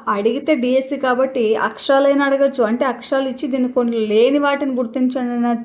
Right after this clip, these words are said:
లే-, అడగచ్చు. లేకపోతే ఆ అచ్చుల సంఖ్య కూడా అడిగే అవకాశాలు ఉన్నాయి. So చూడండి, ముప్పై ఆరు అని చెప్పాడు కదా చిన్నయ్య సూరి,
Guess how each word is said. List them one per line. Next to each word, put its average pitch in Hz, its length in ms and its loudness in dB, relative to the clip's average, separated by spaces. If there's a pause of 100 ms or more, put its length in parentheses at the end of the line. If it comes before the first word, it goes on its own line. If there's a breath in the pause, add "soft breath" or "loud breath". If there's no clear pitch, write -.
లే-, 233 300 2 (120)
అడగచ్చు. 226 460 0
లేకపోతే 254 640 -2 (300 loud breath)
ఆ 254 120 2
అచ్చుల 247 320 -2
సంఖ్య 262 480 -2
కూడా 285 220 2
అడిగే 208 200 2
అవకాశాలు 196 520 -2
ఉన్నాయి. 190 200 -6 (500 loud breath)
So 311 100 2
చూడండి, 294 260 0
ముప్పై 254 400 2
ఆరు 285 240 4
అని 277 160 0
చెప్పాడు 269 340 0
కదా 269 220 2
చిన్నయ్య 277 360 -2
సూరి, 294 420 -2